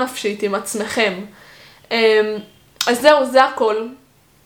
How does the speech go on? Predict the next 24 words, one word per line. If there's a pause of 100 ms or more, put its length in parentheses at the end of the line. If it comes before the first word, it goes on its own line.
(300)
אני
מקווה
שזה,
שאהבתם
את
הפרק.
וואי,
אני
קצת (180)
אפילו
חוששת (460)
להעלות
אותו,
כי
ממש
נחשפתי, (760)
אבל
אני
אוהבת
להיחשף
אליכם
בעוד
רמה.
כל